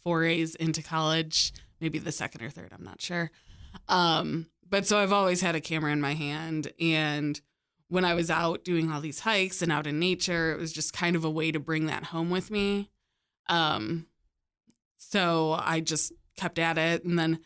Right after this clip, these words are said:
eventually one of my friends who happens to be an artist, um, Emily Newman, who's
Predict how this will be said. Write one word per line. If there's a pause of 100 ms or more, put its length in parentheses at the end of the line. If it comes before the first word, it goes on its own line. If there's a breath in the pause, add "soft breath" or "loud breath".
(360 soft breath)
eventually
one
of
my
friends
who
happens
to
be
an
artist,
um,
Emily
Newman,
who's